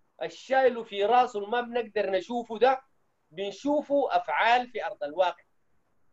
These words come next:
على مستوى التعامل اليومي، وعلى مستوى التعامل في السياسة، الأحزاب السياسية، وعلى جميع المستويات الممكنة.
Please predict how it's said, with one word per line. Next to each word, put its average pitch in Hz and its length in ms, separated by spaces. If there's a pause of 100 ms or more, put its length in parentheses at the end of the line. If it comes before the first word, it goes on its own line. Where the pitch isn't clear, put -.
على 170 320
مستوى 226 480
التعامل 190 680
اليومي، 220 540 (600)
وعلى 185 460
مستوى 233 520 (120)
التعامل 196 680
في 170 80
السياسة، 190 560
الأحزاب 170 440
السياسية، 190 800 (600)
وعلى 185 720
جميع 240 540
المستويات 208 800
الممكنة. 262 600